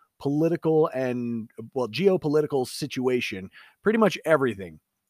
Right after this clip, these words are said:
from Taiwan and China to Russia, Ukraine,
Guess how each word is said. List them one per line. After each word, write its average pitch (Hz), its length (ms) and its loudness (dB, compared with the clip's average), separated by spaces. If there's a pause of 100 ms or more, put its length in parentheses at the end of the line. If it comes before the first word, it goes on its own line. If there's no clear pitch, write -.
(100)
from 107 180 -6
Taiwan 175 720 0
and 147 260 -6 (160)
China 175 440 0
to 123 180 -6
Russia, 156 420 0
Ukraine, 165 640 -2